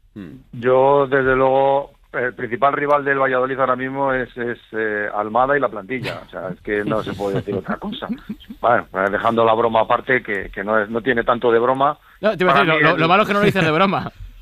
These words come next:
Speaker 2: No, claro, por eso. Eh, la Almería para mí es la plantilla más, más potente. Y de lo que he visto hasta ahora, que es prácticamente todo, el Sporting de Gijón me ha gustado mucho, la verdad.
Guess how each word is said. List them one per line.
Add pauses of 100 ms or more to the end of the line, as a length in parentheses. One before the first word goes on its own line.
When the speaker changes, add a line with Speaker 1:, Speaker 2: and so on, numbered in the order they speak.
(240)
Speaker 2:
No,
claro,
por
eso.
Eh,
la
Almería
para
mí
es
la
plantilla
más, (260)
más
potente. (580)
Y
de
lo
que
he
visto
hasta
ahora, (120)
que
es
prácticamente
todo,
el
Sporting
de
Gijón
me
ha
gustado
mucho,
la
verdad.